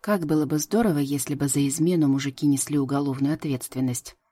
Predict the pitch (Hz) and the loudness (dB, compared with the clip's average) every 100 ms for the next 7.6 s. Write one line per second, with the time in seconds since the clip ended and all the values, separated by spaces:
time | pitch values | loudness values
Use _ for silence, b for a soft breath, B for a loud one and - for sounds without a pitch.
0 | _ _ - 139 151 147 170 - 139 131 | _ _ -8 -4 -2 -2 -4 -4 -6 -6
1 | - 135 139 131 127 - 151 185 139 123 | -4 -2 -2 -2 -6 -8 -6 -4 -6 -2
2 | 147 160 147 120 123 - - 135 127 131 | 0 0 -2 -4 -6 -8 -8 -4 -4 -4
3 | - _ _ - 180 196 180 180 170 - | -10 _ _ -2 0 0 -4 -6 -6 -8
4 | - 196 175 147 - 139 123 127 _ _ | -8 -8 -6 -8 -6 -4 -4 -8 _ _
5 | _ _ _ _ - 151 - 175 - 147 | _ _ _ _ -8 -6 0 0 0 -2
6 | 151 - 143 131 131 _ _ _ _ - | -2 -4 -8 -8 -10 _ _ _ _ -4
7 | 277 - - 175 139 | -2 -4 -6 -4 -4